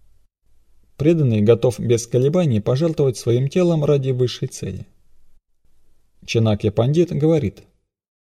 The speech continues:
«Саннимите варам тяго винаше ньяте сати». Всей нашей материальной собственности, включая тело,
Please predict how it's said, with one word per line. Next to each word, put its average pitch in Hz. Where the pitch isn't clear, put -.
«Саннимите 107
варам 98
тяго 156
винаше 160
ньяте 151
сати». -
Всей 120
нашей 110
материальной 98
собственности, -
включая 101
тело, 175